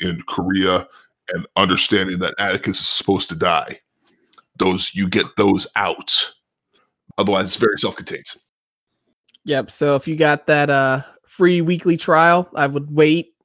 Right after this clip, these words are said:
Speaker 2: and just binge watch 'em all. So you got four more weeks, and then you sign up for that week trial, or steal somebody else's, uh, H B O Max or H B O account. So, yep.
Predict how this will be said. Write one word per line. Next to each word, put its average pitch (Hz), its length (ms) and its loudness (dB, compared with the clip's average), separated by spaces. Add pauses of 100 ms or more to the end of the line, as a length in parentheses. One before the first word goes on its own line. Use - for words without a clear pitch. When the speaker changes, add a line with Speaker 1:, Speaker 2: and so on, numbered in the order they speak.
(180)
Speaker 2:
and 143 140 -2
just - 440 -10
binge 156 260 4
watch 143 280 2
'em 143 100 -4
all. 120 320 -4 (360)
So - 100 0
you 147 80 2
got 143 200 2
four 196 140 6
more 196 180 6
weeks, 185 380 2
and 151 100 -4
then 156 120 4
you 156 80 -2
sign 147 240 -2
up 131 60 -6
for 143 100 -6
that 131 160 -4
week 131 160 -10
trial, 104 380 -10 (460)
or 226 320 8
steal 165 300 0
somebody 147 400 -2
else's, 131 400 -8
uh, 110 260 -6 (240)
H 147 180 -4
B 139 120 -2
O 135 80 0
Max 123 420 -6
or - 220 -2
H - 200 -8
B 90 180 -6
O 87 300 -10
account. - 380 -12 (100)
So, - 400 -10 (1300)
yep. 185 540 4